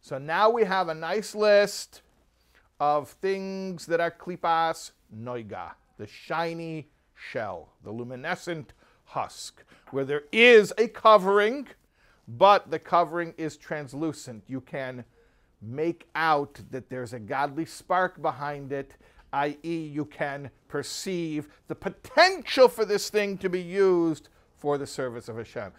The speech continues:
Not that it is yet being used to serve Hashem, 'cause it's not yet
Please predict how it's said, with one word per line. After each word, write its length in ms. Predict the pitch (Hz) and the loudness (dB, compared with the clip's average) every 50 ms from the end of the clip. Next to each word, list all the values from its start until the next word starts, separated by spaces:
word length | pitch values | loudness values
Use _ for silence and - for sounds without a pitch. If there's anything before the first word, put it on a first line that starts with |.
| - - - - | -20 -20 -18 -12
Not 400 | 131 151 170 180 220 240 233 - | -6 -2 0 2 2 2 2 2
that 120 | 214 196 | 0 0
it 100 | 196 180 | 2 0
is 180 | 190 175 131 131 135 139 147 | -2 -4 -4 -6 -10 -12 2
yet 360 | 156 202 262 302 - - - 165 143 | 4 6 6 6 4 2 -4 -12 -10
being 260 | 185 196 185 175 170 | -6 -6 -4 -4 -4
used 240 | 160 156 156 143 - - | -6 -6 -6 -6 -8 -10
to 80 | 151 | -10
serve 200 | - - 143 135 | -6 -6 -4 -4
Hashem, 540 | 131 127 - - 131 120 123 160 214 247 269 - _ - _ _ _ _ _ | -6 -8 -8 -8 -8 -6 -4 -6 -6 -8 -14 -20 _ -20 _ _ _ _ _
'cause 160 | - 165 139 151 | -8 -8 -6 -6
it's 200 | 151 - - 131 | -8 -10 -10 -12
not 280 | 147 156 175 196 214 - | -8 -4 -4 -4 -4 -4
yet 520 | 165 156 143 147 160 190 247 285 - - | -10 -14 -14 -4 2 4 4 4 2 0